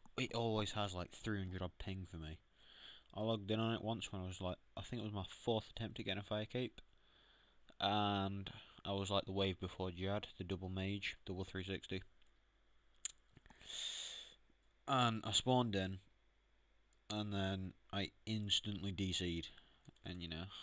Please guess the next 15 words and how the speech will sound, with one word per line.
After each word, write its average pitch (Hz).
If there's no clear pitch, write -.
uh, 95
I'm 110
trying 113
to 110
think 110
of 98
some 95
food 101
that 87
I 85
can 87
use 98
now 85
that's -
not -